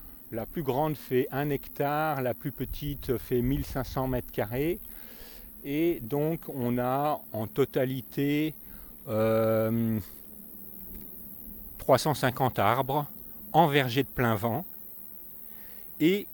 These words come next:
six cents arbres en nouveau verger palissé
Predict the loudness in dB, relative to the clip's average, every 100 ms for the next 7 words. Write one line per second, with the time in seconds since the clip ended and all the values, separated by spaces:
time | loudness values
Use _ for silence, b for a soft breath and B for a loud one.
0 | -14 -14 -12 -10 -8 -6 -2 0 0 0
1 | 0 2 4 4 4 2 -2 -4 -14 B
2 | B B -16 -16 -10 0 4 6 6 8
3 | 8 8 8 8 4 2 4 6 6 2
4 | 4 4 4 0 -2 4 6 6 4